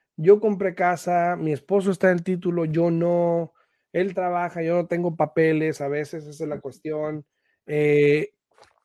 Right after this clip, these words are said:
¿cómo le puedo hacer para protegerme, para que mis hijos no que se queden sin nada, en caso de que me dejen, en caso de que se vayan, en caso de que se muera, lo que sea?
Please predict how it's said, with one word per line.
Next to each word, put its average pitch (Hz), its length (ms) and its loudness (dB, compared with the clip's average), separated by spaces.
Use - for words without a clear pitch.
¿cómo 208 280 4
le 190 140 2
puedo 180 260 -2
hacer 175 220 -4
para 175 140 -6
protegerme, 185 680 -2
para 170 180 -6
que 156 80 -6
mis 143 220 -6
hijos 160 200 -4
no 160 160 -2
que 156 140 -4
se 151 160 -4
queden 165 220 -6
sin 147 160 -8
nada, 202 140 -2
en 160 80 -8
caso 156 280 -2
de 165 80 -2
que 143 120 -2
me 127 200 -4
dejen, 185 360 2
en 151 80 2
caso 160 260 -4
de - 40 -14
que 143 120 -8
se 131 160 -4
vayan, 208 340 -4
en 160 60 -8
caso 160 260 -8
de 156 120 -4
que 135 120 -12
se 120 160 -12
muera, 214 400 -8
lo 170 180 -2
que 127 120 -8
sea? 147 500 -4